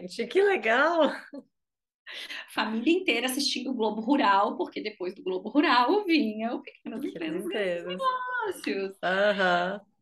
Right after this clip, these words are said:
Speaker 2: Domingo na Globo. E
Speaker 1: Aham. Mas e o que aconteceu?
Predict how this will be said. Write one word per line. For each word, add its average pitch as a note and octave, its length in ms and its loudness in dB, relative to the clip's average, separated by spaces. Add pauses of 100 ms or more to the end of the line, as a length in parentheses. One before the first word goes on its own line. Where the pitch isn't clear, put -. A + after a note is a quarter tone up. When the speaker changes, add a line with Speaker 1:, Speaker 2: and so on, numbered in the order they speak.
(260)
Speaker 2:
Domingo D#4 760 0
na G4+ 160 -6
Globo. G#3 880 -4
E F#3+ 480 -8
Speaker 1:
Aham. F3 680 -2 (920)
Mas C#4 200 2
e E4 80 6
o E4 40 0
que E4+ 80 0
aconteceu? C4 880 2